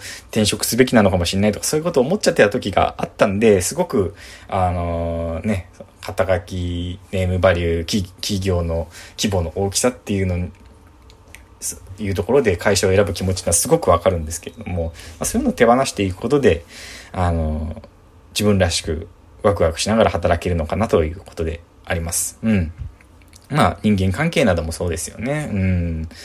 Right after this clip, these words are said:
あ、自分らしい人間関係を築いていこうよということですね。まあ、あの、そうですね。この、まあ、本当に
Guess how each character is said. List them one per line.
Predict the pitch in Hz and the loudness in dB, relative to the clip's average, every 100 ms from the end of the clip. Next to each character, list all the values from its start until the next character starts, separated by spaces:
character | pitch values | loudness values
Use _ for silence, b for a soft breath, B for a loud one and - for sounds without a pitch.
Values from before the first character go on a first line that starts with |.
| B B - | B B -6
あ、 | |
自 | 92 | -2
分 | 90 92 | -2 -2
ら | |
し | - 165 | -2 -2
い | |
人 | 120 87 | -2 -2
間 | 85 87 | -4 -4
関 | 87 92 | -4 -4
係 | - | -8
を | |
築 | 85 87 95 | -10 -6 -6
い | |
て | 87 | -6
い | - 92 | -8 -6
こ | - 127 | 2 2
う | |
よ | 87 - - | 2 -6 -10
と | - | -6
い | 87 | -6
う | 80 | -8
こ | 85 | -10
と | 90 | -10
で | |
す | - - | -10 -6
ね。 | 143 - - B B B B | -6 -6 -12 B B B B
ま | 165 139 - B B B - | 2 2 2 B B B -14
あ、 | - 117 | -4 -2
あ | 120 | 0
の、 | 117 117 | -2 -2
そ | 120 208 | 0 2
う | 175 | 2
で | |
す | - | 0
ね。 | 120 | -2
こ | - | -2
の、 | 170 190 190 - - - - - - - - | 2 2 0 -6 -20 -20 -20 -20 -20 -14 -8
ま | |
あ、 | 143 - | -8 -8
本 | - 156 | -12 -8
当 | 165 | -6
に | 170 | -6